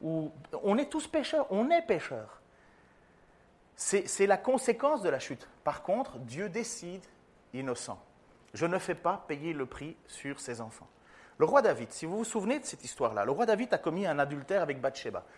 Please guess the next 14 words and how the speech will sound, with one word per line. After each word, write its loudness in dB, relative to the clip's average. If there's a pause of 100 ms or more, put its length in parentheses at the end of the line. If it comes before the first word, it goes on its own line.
(120)
une -6
histoire -4
complètement -2
folle 0
en 0
deux -4
Samuel -6
six. -14 (560)
Et 4 (340)
à 4
un 4
certain 4
moment, 2 (540)
euh, 4